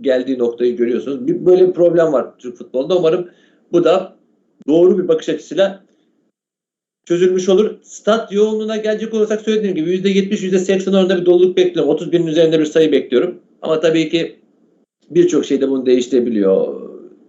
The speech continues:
Gündemle alakalı, bayram heyecanıdır, bayram telaşıdır. Birçok şey bunu değiştirebilir. Şimdi yalancı da çıkmış olmayalım. Skor tahminine gelecek olursak ben de gollü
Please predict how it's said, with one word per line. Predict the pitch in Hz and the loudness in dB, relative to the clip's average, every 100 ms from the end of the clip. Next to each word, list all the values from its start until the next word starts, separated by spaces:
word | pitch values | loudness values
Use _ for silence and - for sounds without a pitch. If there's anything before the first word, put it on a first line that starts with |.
| _ _ _ _ _ - | _ _ _ _ _ -6
Gündemle | 127 120 117 113 | -2 0 2 2
alakalı, | 107 107 104 107 104 101 98 _ _ _ _ _ _ _ | 2 0 -2 0 0 0 -6 _ _ _ _ _ _ _
bayram | 135 139 139 135 135 | 2 2 0 -2 -8
heyecanıdır, | 123 127 117 120 120 120 | -6 -4 -2 -4 -4 -6
bayram | 117 117 127 | -4 -2 -4
telaşıdır. | 123 120 113 151 | -4 -6 -6 -6
Birçok | 165 - 147 | -6 -4 -6
şey | 151 135 | -4 -4
bunu | 143 | -2
değiştirebilir. | 139 127 127 120 165 | -2 -2 -4 -4 -6
Şimdi | 143 135 | -4 0
yalancı | 131 131 | 0 0
da | 131 | -4
çıkmış | - - - | -8 -18 -4
olmayalım. | 135 120 151 - | -2 -2 -6 -10
Skor | - 214 208 | -2 0 2
tahminine | 196 190 190 | 0 -2 -4
gelecek | 190 190 185 180 | -2 -2 -2 -2
olursak | 185 180 175 | -2 -2 -4
ben | 180 185 | -2 -2
de | |
gollü | - 180 | 0 0